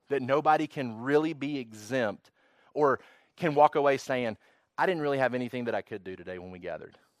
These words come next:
Right? My, my goal in creating discussion groups to get us ready for the sermon is so that everybody has an opportunity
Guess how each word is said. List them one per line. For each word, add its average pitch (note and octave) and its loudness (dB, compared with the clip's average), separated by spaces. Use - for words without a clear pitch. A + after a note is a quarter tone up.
Right? C#3+ -2
My, C3+ 2
my F3+ 4
goal F#3+ 4
in D3+ 2
creating D#3 0
discussion B2+ -4
groups F3 -6
to - -20
get C#3 2
us D3+ 0
ready D3 0
for D#3+ -8
the C#3+ -10
sermon D3+ -6
is D#3 -8
so D#3+ -2
that C#3 0
everybody E3+ 2
has C#3+ -2
an C3+ -4
opportunity B2+ -6